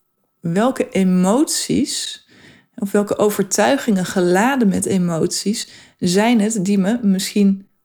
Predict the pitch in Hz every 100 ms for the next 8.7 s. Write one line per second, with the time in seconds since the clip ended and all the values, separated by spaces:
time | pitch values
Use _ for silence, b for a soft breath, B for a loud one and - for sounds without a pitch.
0 | _ _ _ - 269 294 220 - 277 285
1 | - 160 147 - 202 247 _ _ _ -
2 | 190 - 190 185 - 202 190 190 247 247
3 | - - - - 156 - - 160 170 226
4 | 175 - - B B B - 196 - 302
5 | 294 220 180 185 240 - 240 240 233 233
6 | 202 220 294 - 262 196 180 180 190 214
7 | - 226 226 226 190 196 196 208 240 330
8 | - 233 - 131 135 127